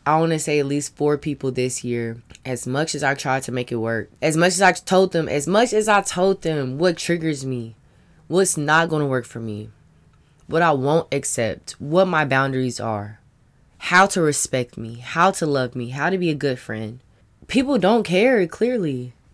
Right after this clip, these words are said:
People, unfortunately, do not care, and they will do what they want to do. Something that helped free my mind, I'm just gonna let y'all be y'all,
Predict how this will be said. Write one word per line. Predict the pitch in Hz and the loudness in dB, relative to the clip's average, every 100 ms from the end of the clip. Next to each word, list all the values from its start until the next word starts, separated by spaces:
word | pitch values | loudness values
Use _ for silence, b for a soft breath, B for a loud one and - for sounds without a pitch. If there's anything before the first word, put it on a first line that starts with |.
| _ - | _ -6
People, | 226 220 247 | -4 0 2
unfortunately, | 170 202 - 196 196 190 | 2 -2 0 -2 0 -4
do | 175 170 | -2 0
not | 160 160 | 0 -2
care, | - 160 160 | -2 -2 0
and | 120 160 | 0 0
they | 151 | 0
will | 175 175 | 0 0
do | 160 160 170 | 0 0 0
what | 151 156 - | -2 -4 -2
they | 147 | -2
want | 139 139 - | -2 -4 -4
to | 135 | -4
do. | 131 147 - - | -2 -4 -6 -12
Something | - 151 160 175 | -8 -4 -2 -2
that | 156 | 0
helped | 151 156 143 | 0 0 -2
free | - 156 | -2 0
my | 156 165 | 0 -2
mind, | 165 165 160 - | 0 0 -2 -2
I'm | 226 | -2
just | 233 180 | -2 -2
gonna | 160 143 | -2 0
let | 151 160 | -2 -2
y'all | 156 | -2
be | 151 147 | -2 -2
y'all, | 139 156 160 160 | 2 2 2 0